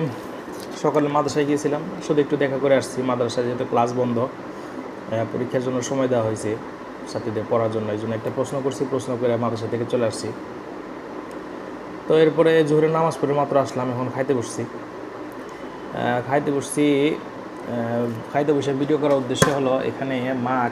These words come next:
কি যেন একটা রান্না করছে, এটার নাম বলতে পারবো না আমি। মাংস, গরুর মাংস এবং এটা হচ্ছে আলু, মানে আলু দিয়ে গরুর মাংস সুন্দর করে ভাজি করছে আর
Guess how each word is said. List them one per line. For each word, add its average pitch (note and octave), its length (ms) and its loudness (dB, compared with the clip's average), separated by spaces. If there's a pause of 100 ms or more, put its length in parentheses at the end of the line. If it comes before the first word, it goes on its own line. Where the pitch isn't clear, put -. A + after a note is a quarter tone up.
কি B2 80 -2
যেন C3 180 0
একটা B2 220 -2
রান্না A#2 240 0
করছে, A#2 260 -2
এটার B2 140 0 (120)
নাম D#3 360 4
বলতে C#3 220 4
পারবো A#2+ 180 4
না B2 80 0
আমি। A#2 140 0 (220)
মাংস, C#3 460 0 (1160)
গরুর D#3 220 6
মাংস C#3 280 -2
এবং C#3+ 420 4 (1040)
এটা C#3 160 2
হচ্ছে C3+ 400 2 (340)
আলু, C3 380 6 (560)
মানে G#2 120 -4
আলু D3 260 2
দিয়ে D3+ 160 8
গরুর C#3 240 6
মাংস C3+ 180 -2
সুন্দর C3 420 2
করে B2 140 4
ভাজি A2+ 300 2
করছে C#3 260 4
আর F#2+ 60 -2